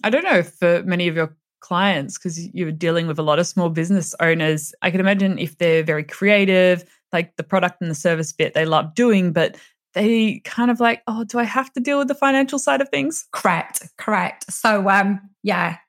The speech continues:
Speaker 2: I'm very bossy. So now, <laughs> so, um, because we make the numbers fun, it's, it doesn't become so much of a chore for them to do. And I think, I think the way that we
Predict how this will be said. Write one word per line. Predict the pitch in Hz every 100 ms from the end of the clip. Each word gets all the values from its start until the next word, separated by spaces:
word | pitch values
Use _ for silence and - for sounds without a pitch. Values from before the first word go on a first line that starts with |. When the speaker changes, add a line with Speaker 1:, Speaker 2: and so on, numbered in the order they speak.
| _ -
Speaker 2:
I'm | 226
very | 214 240
bossy. | 240 214 202 214 185 185 -
So | - 214 220
now, | 247 233 294
<laughs> | 208 - 226 - - 156 - 180 - 196
so, | - 254 240
um, | 254 254
because | 269 269 285 277
we | 302
make | 277 247 -
the | 233
numbers | 214 208 208 202 196 - - _ _ -
fun, | 196 180 185 247 269 269 _ -
it's, | 202 - -
it | - 202 -
doesn't | 202 214 202
become | 226 208
so | 202 202
much | 190 -
of | 180
a |
chore | 180 - 196 175
for | -
them | 190 180
to | 175 175
do. | 180 175 196
And | 208
I | 202
think, | 208 - 240 226 _ - _ -
I | 196
think | 262 240
the | 262
way | 233 196
that | 196 185
we | 202 202 190 190 185 185